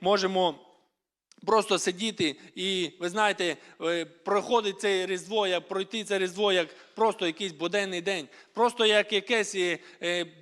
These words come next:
дро-, таке свято, свято да й свято. Але, брати і сестри, написано: «Даний нам син,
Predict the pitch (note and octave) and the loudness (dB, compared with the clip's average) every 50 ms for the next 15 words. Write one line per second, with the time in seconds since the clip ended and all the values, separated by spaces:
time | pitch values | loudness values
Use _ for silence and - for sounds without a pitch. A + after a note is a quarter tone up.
0 | - - G3+ G#3 G#3 G3+ F#3+ G3 - G3 F#3 - A#3+ G#3+ F#3 - G#3 A3+ B3 A#3+ | -6 -2 0 2 2 2 0 -2 -2 -4 -2 0 0 0 0 2 2 4 4 4
1 | A#3 - G#3 F#3 E3 D3+ - - C4+ C4+ B3+ A#3+ - G#3 F#3+ F#3+ F3+ - - G3+ | 4 2 0 -2 -2 -2 -4 0 2 2 2 4 2 2 2 2 0 0 0 2
2 | A3 A3 G3+ F3+ - B2+ - - - - _ _ - D3+ D#3+ E3+ E3+ F3+ F3 E3+ | 2 2 2 2 -2 -6 -8 -10 -16 -20 _ _ 0 2 2 2 2 0 -2 0
3 | G#3+ G3+ G3 F3 - G#3+ G#3+ G3 G3+ F#3 D#3 C#3 B2+ D3 F3 G3+ - A3+ F#3+ - | 0 0 0 0 0 0 0 0 -2 -4 -4 -4 -2 -2 -2 0 0 0 0 0
4 | G#3+ F#3+ E3 E3 G#3+ G3+ G3+ G3 F#3+ F#3 F#3 F3+ F3 E3+ - G#3 G3 E3 C#3 B2 | 0 -2 0 2 2 2 4 2 0 0 0 -2 -2 -2 -2 -2 -2 -2 -2 -6